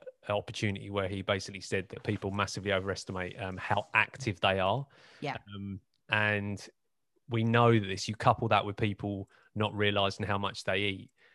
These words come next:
Speaker 1: and that's a recipe for weight gain, or at least
Speaker 2: Yeah.
Speaker 1: failing to,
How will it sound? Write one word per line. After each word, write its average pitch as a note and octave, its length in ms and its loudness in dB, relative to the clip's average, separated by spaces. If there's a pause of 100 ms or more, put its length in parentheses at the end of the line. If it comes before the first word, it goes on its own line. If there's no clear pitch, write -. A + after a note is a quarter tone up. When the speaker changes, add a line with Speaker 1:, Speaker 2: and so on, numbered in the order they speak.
(120)
Speaker 1:
and G2+ 140 -2
that's G#2+ 220 2
a G2+ 60 2
recipe G2 440 -2
for F#2 180 -10
weight G2+ 300 0
gain, A#2 420 -2
or A2 160 2
at G#2+ 60 -4
least A2+ 240 0
Speaker 2:
Yeah. - 200 4
Speaker 1:
failing G#2 360 0
to, G2 300 -2